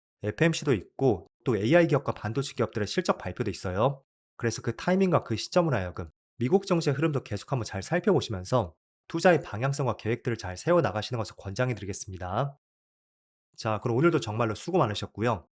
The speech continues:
저는 내일 영상에서 다시 찾아뵙도록 하겠습니다.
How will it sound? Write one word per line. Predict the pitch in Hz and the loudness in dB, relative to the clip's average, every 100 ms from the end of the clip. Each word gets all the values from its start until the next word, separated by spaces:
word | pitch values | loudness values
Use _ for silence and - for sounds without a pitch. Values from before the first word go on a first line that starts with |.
| _ - | _ -6
저는 | 113 117 | -2 0
내일 | 104 139 | 2 2
영상에서 | 147 95 107 98 90 127 156 - | 2 0 -4 -6 -2 0 0 -6
다시 | - 101 - | -8 -6 -2
찾아뵙도록 | 139 135 107 | 0 0 -4
하겠습니다. | - 101 92 95 127 143 | -6 -10 -6 -4 -4 -6